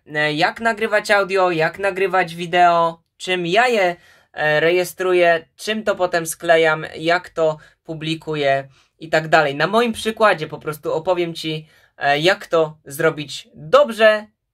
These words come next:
nie za dużym nakładem finansowym, e, i w miarę możliwości sprzętowych i technicznych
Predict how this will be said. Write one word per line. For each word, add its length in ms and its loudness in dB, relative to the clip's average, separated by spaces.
nie 280 0
za 120 2
dużym 280 -4
nakładem 540 0
finansowym, 840 0
e, 220 2
i 200 -10
w 60 -10
miarę 560 4
możliwości 1040 -4
sprzętowych 800 -8
i 100 -14
technicznych 600 -10